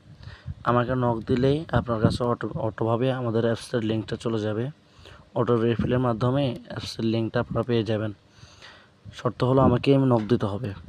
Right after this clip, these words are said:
আমাকে নক দেওয়া ছাড়া আপনারা এই লিঙ্কটা পাবেন না। এই দেখেন, এখানে লিঙ্ক আছে,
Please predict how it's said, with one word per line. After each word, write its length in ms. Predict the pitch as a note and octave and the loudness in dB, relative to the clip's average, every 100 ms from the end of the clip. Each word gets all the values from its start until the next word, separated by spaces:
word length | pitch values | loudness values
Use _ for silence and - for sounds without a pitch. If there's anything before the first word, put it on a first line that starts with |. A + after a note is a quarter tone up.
| - - - | -20 -20 -4
আমাকে 280 | A2+ A2 A#2+ | -2 0 2
নক 220 | A#2 A2+ | 0 0
দেওয়া 240 | B2 A#2+ | 0 0
ছাড়া 360 | - A#2+ B2+ B2+ | 0 -2 0 -2
আপনারা 400 | A2+ A#2 A#2+ D3+ - - - - - _ - | -2 -2 -2 -2 -10 -20 -20 -20 -20 _ -2
এই 280 | A#2+ A2+ G#2+ | 2 2 0
লিঙ্কটা 300 | A2 A2 A#2 | -2 -2 0
পাবেন 260 | A2+ G#2+ | 0 0
না। 240 | G#2+ B2+ - - _ - | -2 -6 -8 -14 _ -6
এই 80 | |
দেখেন, 260 | A2 G#2+ A2 | -2 -2 -2
এখানে 220 | G#2+ A2+ | 0 0
লিঙ্ক 220 | A2 A2+ | 0 0
আছে, 320 | A2+ - B2 | -2 -4 -8